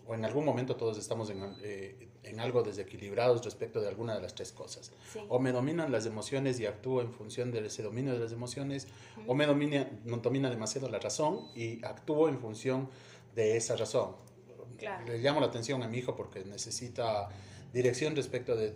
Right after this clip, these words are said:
Speaker 1: cómo tomar una carrera.
Speaker 2: Ujú.
Speaker 1: Y me enojo. Y yo en la ira que tengo, le grito y le insulto.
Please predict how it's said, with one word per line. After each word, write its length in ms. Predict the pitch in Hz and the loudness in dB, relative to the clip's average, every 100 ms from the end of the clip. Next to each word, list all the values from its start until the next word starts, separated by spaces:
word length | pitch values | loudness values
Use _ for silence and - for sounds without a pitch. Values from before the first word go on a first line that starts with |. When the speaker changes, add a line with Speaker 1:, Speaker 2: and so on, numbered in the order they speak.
| - | 2
Speaker 1:
cómo 200 | 135 131 | 2 4
tomar 200 | 117 120 | 2 0
una 160 | 107 | -2
carrera. 420 | 101 92 92 - - | -4 -4 -6 -10 -10
Speaker 2:
Ujú. 220 | 226 233 240 - - | -8 -6 -8 -8 -2
Speaker 1:
Y 100 | 123 | 2
me 200 | 120 120 | 4 6
enojo. 440 | 139 131 - - - - - | 8 8 6 -4 -10 -12 -12
Y 100 | 113 | -2
yo 360 | 113 135 151 127 | 6 8 8 6
en 200 | 120 110 | 0 0
la 180 | 110 117 | 2 2
ira 300 | 151 165 - | 4 4 2
que 60 | |
tengo, 560 | - 117 113 110 127 127 - - - - | 0 0 0 0 -2 -2 -14 -16 -16 -6
le 160 | 110 | -2
grito 360 | 110 131 127 104 | 2 2 0 -4
y 40 | |
le 100 | 95 | -6
insulto. 460 | 101 98 123 - | -8 -2 -2 -2